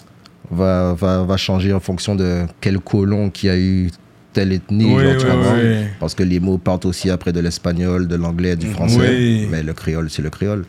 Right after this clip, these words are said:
Speaker 3: C'est le créole.
Speaker 1: C'est comme, euh, en Afrique où, euh, il y a un dialecte pour toute l'Afrique,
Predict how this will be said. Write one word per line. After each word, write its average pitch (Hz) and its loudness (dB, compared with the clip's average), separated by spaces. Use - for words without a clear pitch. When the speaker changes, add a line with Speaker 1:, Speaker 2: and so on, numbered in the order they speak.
Speaker 3:
C'est 101 -10
le 92 -8
créole. 92 -10
Speaker 1:
C'est 85 -4
comme, 87 0
euh, 82 0
en 85 -2
Afrique 82 -4
où, 80 -4
euh, 76 -6
il 71 -6
y 85 0
a 85 -4
un 87 -4
dialecte 87 -4
pour 78 -12
toute - -14
l'Afrique, 85 -6